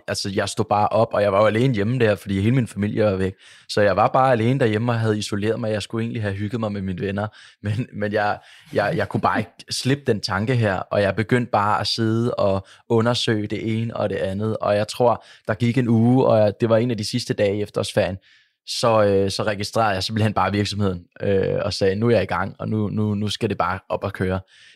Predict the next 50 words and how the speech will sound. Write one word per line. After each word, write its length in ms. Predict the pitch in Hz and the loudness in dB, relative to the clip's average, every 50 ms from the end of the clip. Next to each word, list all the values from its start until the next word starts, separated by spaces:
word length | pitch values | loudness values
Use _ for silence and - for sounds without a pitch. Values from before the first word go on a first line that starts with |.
| _ | _
Det, 60 | - 117 | -2 0
jeg 100 | 117 - | 0 0
så 120 | - - - | 0 -2 0
ikke 180 | 151 151 - - | 0 -2 -2 0
havde 140 | 120 101 - | -2 -2 -2
tænkt 260 | - 120 110 104 98 | -2 -4 -4 -2 0
over 180 | 82 82 90 | 0 0 -2
på 120 | - - 98 | -4 -6 -6
forhånd, 460 | - - 104 101 104 107 104 98 92 | -2 2 2 4 4 4 2 2 0
det 140 | 110 104 95 | -2 0 0
var, 200 | 98 98 104 98 | 2 2 2 0
at 180 | - 98 98 90 | 0 -2 -4 -4
jeg 120 | 95 90 90 | -4 -4 -2
havde 140 | 95 98 | -2 0
jo 100 | 98 90 | 0 0
overhovedet 580 | 87 90 90 90 85 - - - 120 127 131 113 | 0 0 0 -2 -4 -4 0 2 2 4 4 2
ikke 180 | 107 101 - 110 | 0 -4 -6 -6
nogen 180 | 110 110 104 | -6 -6 -6
penge 400 | - - 107 104 104 110 120 123 - _ _ _ _ _ _ _ - | -6 -4 -4 -2 -2 -2 -2 -4 -8 _ _ _ _ _ _ _ -10
til 240 | - - 110 104 98 - | -4 -2 0 0 0 0
at, 200 | - 104 104 95 - - | 0 0 0 0 0 -2
at 120 | 98 95 | -6 -6
starte 380 | - - - 92 98 123 - - | -4 -4 -2 -2 -2 -2 -2 -4
sådan 140 | - 117 110 | -4 -6 -6
en 40 | - | -6
produktion. 540 | - 113 101 104 - - - 131 135 - - - _ _ _ _ _ - | -6 -6 -6 -4 -4 -4 -2 -2 -2 -4 -6 -14 _ _ _ _ _ -10
Så, 420 | - - - - 110 107 104 101 98 | -8 -6 -2 0 2 2 4 2 2
øh, 300 | 98 95 95 95 92 90 | 2 2 2 0 0 -2
så, 320 | - - 101 95 95 92 | -2 -2 0 0 0 0
så 180 | - - 101 98 | -2 -2 -4 -2
hvordan 280 | 92 98 92 92 92 | -2 -2 -4 -4 -6
søren 400 | - - - 104 90 95 113 127 | -6 -6 -4 -2 -2 0 -2 -2
kommer 240 | 120 - 120 107 98 | -4 -4 -4 -2 -2
man 160 | 95 95 92 | -2 -2 -2
lige 120 | 98 107 117 | -2 -2 -2
i 40 | 110 | 0
gang 380 | - 98 98 110 113 - - 110 | 0 0 0 -2 -2 -4 -4 -4
med 80 | 101 - - | -4 -2 2
det? 260 | 110 113 120 123 120 - - | 4 4 4 4 2 0 2
Og, 200 | 107 107 104 - | 2 2 2 4
og 180 | - 101 98 | 2 2 2
jeg 140 | 95 95 95 | 2 2 2
var 140 | 113 120 120 120 | 4 4 4 4
også 180 | 120 - - | 2 2 0
en 60 | 117 | 0
lille 140 | 107 123 135 | 0 0 0
smule 260 | 139 - 113 104 98 | -2 -2 -2 0 0
nervøs 360 | 92 87 85 107 117 - - - | 0 2 2 2 0 0 -2 0
for, 220 | - 110 104 101 | 2 4 4 4
at, 220 | - - 92 95 | 2 0 -2 -4